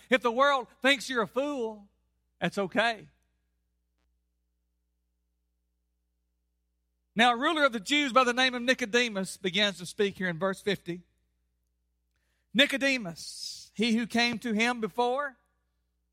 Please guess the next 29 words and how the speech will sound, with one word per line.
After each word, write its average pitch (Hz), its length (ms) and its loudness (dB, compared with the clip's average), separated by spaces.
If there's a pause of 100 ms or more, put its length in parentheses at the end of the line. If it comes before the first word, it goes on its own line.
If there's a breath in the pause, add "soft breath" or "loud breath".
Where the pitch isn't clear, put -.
being 240 280 2
one 262 160 2
of 202 100 0
them, 220 280 2
said 262 260 2
to 240 80 2
them, 196 480 -2 (800)
"Our 233 260 6
law 214 540 0 (480)
does 220 120 2
not 220 220 2
judge 220 240 2
a 185 60 -2
man 185 260 2
unless 196 400 0 (500)
it - 240 0
first 208 360 0 (140)
hears 202 340 0
from 190 140 -6
him 202 280 0
and 190 140 -6
knows 196 320 0
what 180 140 -2
he's 190 120 -4
doing, 160 320 -6
does 160 220 0
it?" 196 100 -14 (1500)
Here 285 140 6
Nicodemus 233 800 0